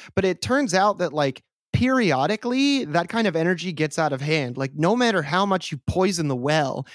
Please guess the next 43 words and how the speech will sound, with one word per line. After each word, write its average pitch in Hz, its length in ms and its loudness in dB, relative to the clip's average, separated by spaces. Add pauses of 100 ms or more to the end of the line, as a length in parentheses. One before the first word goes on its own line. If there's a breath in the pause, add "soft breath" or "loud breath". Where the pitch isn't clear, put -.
(140 loud breath)
if 156 180 -4
you 170 200 0
teach - 340 -2
people 262 280 0
to 233 100 2
read 175 560 2 (260 soft breath)
and 147 220 0
give 170 200 2
them 208 160 4
the 175 120 0
time 170 380 0
to, 185 80 0
like, 156 200 2
read 135 340 0
and 147 160 0
talk 127 280 -4
to 190 160 -2
each 190 160 -2
other 208 240 2
in 147 120 2
some 143 160 -8
kind 156 140 -2
of 135 80 -2
social 151 380 -2
capacity, 135 640 -2 (300 loud breath)
they 185 140 6
eventually 196 580 0
come 180 260 -2
across 156 380 0
ideas 139 480 0
that 131 120 0
are 127 140 2
actually, 127 400 -2
like, 127 340 -6
good 135 200 2
and 123 160 -2
worth 120 260 -4
doing. 143 340 2 (300 loud breath)
So 214 140 2
there's 214 180 4
this, 220 240 -2
like, 202 180 -2 (600)
punctuated 226 800 2